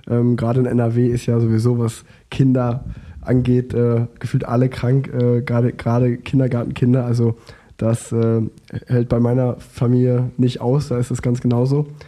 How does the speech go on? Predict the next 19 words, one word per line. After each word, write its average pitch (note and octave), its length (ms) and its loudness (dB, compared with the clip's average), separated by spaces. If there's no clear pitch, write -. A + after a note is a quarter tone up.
Ähm, A#2 200 2
zum B2 100 2
Glück C3 160 2
hat's B2 140 -2
mich B2 80 2
nicht A#2+ 120 0
so A#2+ 80 -4
ganz A#2+ 240 -2
schlimm C3+ 220 0
erwischt, B2+ 380 0
dass A#2 100 0
ich, A#2 180 -4
äh, A#2+ 140 0
noch A#2 100 2
ein B2 80 0
paar A#2+ 140 0
Kilometer A#2+ 400 2
fahren B2+ 240 0
kann. B2+ 240 2